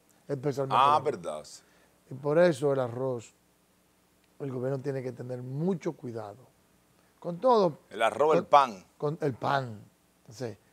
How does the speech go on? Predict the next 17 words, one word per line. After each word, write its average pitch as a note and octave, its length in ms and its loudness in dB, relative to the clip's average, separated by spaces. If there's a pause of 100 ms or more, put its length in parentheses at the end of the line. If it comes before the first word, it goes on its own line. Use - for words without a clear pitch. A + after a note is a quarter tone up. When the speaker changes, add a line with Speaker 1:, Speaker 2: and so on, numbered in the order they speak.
(180)
Speaker 1:
pan, F#3+ 540 10 (540)
huevo, D#3 580 4 (720)
leche, C3+ 500 2 (1400)
arroz, C3+ 680 0 (1000)
plátano, C3 560 0 (600)
pollo, B2 400 2 (580)
especialmente D3 640 0
esos D#3 200 -2
rubros D#3 260 -2
que D3 60 -4
yo C#3+ 80 -2
acabo C#3+ 220 -2
de C#3 80 -4
mencionar, C3 480 -10 (420)
son D3+ 400 0
precios D3+ 380 -2
políticos - 800 -8